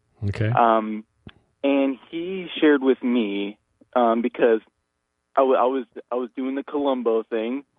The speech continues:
Speaker 1: Mm-hmm.
Speaker 2: you know, which, which is great. Um,
Speaker 1: <laughs>
Speaker 2: but he, he had shared with me that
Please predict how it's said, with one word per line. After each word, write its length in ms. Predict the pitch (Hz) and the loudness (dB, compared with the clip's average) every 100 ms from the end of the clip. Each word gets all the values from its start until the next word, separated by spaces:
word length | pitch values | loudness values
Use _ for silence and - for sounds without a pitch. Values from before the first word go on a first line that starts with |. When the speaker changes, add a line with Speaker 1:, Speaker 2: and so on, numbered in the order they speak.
| - | -2
Speaker 1:
Mm-hmm. 160 | 127 110 | 0 4
Speaker 2:
you 120 | 143 | 4
know, 300 | 139 127 139 | 4 4 2
which, 220 | 139 135 - 127 | 0 -8 -10 -8
which 260 | 135 123 | -6 -6
is 160 | 139 123 | -8 -4
great. 460 | 120 117 117 139 - _ _ _ - | 0 2 0 -4 -10 _ _ _ 0
Um, 540 | 131 131 120 131 135 - - | 2 2 2 2 2 -4 -2
Speaker 1:
<laughs> 200 | 123 - 123 - | 0 0 -2 2
Speaker 2:
but 240 | 139 120 139 - | 2 2 -4 -10
he, 180 | 165 - | -16 -18
he 280 | - 170 165 | -10 0 4
had 160 | 147 123 - | 4 2 -2
shared 280 | 143 165 | -2 -2
with 160 | 165 151 | -4 -4
me 360 | 139 135 123 107 | -2 0 0 -2
that 320 | 113 104 98 | -2 0 -2